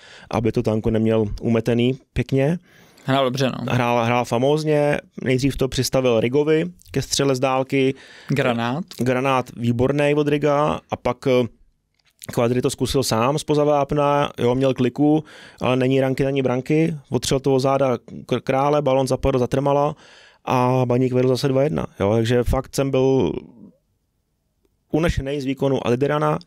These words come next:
Speaker 1: nejen jeho, ale jeho jsem si vybral jako Hyundai hráče kola.
Speaker 2: Hmm.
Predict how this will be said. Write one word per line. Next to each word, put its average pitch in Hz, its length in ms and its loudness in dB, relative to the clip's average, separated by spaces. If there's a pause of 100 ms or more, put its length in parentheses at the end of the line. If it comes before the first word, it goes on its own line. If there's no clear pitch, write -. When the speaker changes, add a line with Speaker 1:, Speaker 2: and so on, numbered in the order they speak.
Speaker 1:
nejen 131 240 2
jeho, 139 360 2 (440)
ale 123 500 2 (120)
jeho 127 220 0
jsem 123 160 -2
si 123 100 -4
vybral 113 320 2
jako 113 480 2 (220)
Hyundai 120 260 2
hráče 110 240 0
kola. - 160 -4 (440)
Speaker 2:
Hmm. 143 280 -4